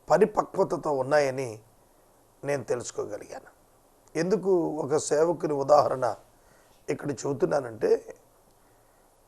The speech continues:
ఆయన బాగా నేర్చుకున్నాడు దేవుని నుండి పాఠాలు.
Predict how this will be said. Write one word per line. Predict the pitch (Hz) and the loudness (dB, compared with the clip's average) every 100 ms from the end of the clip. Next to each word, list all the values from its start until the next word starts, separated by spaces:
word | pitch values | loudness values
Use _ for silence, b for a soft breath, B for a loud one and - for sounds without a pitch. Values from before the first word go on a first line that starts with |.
| _ 143 | _ 4
ఆయన | 151 143 | 4 4
బాగా | 120 131 151 190 214 | 4 8 10 10 10
నేర్చుకున్నాడు | 156 160 160 - - 131 104 107 | 8 4 2 -4 -6 -4 -4 -6
దేవుని | 107 123 110 104 | -8 -8 -8 -12
నుండి | 92 82 - _ _ | -14 -20 -20 _ _
పాఠాలు. | 117 - - - | -8 -6 -10 -12